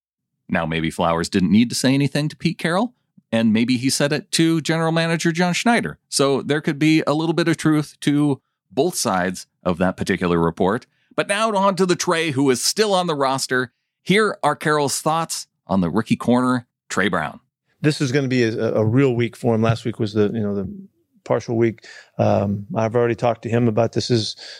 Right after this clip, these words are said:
Speaker 2: the time he comes back to action, and, and let's see if he can return to the, the level of play. When he got hurt, um, he was right at the verge of, of competing to be,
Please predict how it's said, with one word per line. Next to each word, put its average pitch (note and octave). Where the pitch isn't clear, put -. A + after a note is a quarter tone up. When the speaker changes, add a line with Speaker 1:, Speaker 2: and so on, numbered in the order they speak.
Speaker 2:
the B2
time A2+
he A2
comes A2+
back A#2
to B2
action, A#2+
and, G#2+
and G#2
let's G#2
see -
if A2
he A#2
can A2+
return A2+
to A2+
the, G#2
the G#2
level A2+
of -
play. A#2+
When A2+
he C3+
got C#3+
hurt, C3+
um, G#2
he D3
was B2+
right B2
at A2
the G#2+
verge A#2
of, G#2
of A2
competing A#2+
to G2
be, G#2+